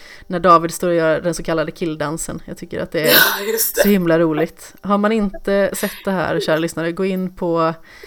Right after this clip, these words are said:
Speaker 1: det heter väl till och med Tredje
Speaker 2: Tredje gången.
Speaker 1: Precis.
Speaker 2: Tredje gången podd på Instagram heter vi.
Speaker 1: Jajamän.
Speaker 2: Där lägger
Speaker 1: Kolla
Speaker 2: vi
Speaker 1: på
Speaker 2: li-,
Speaker 1: killdansen.
Speaker 2: lite
Speaker 1: Jag skrattade, jag
Speaker 2: Ja,
Speaker 1: skrattade
Speaker 2: precis.
Speaker 1: högt.
Speaker 2: <laughs>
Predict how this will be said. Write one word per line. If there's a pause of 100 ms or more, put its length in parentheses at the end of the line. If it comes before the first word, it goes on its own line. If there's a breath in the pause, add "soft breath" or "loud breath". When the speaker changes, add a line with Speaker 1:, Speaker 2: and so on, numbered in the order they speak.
(240 loud breath)
Speaker 1:
det
heter
väl
till
och
med (760)
Tredje
Speaker 2:
Tredje
gången.
Speaker 1:
Precis. (1080 soft breath)
Speaker 2:
Tredje
gången
podd (120)
på
Instagram
heter
vi.
Speaker 1:
Jajamän. (100)
Speaker 2:
Där
lägger
Speaker 1:
Kolla
Speaker 2:
vi
Speaker 1:
på
Speaker 2:
li-,
Speaker 1:
killdansen.
Speaker 2:
lite (160)
Speaker 1:
Jag
skrattade,
jag
Speaker 2:
Ja,
Speaker 1:
skrattade
Speaker 2:
precis.
Speaker 1:
högt. (1000 loud breath)
Speaker 2:
<laughs>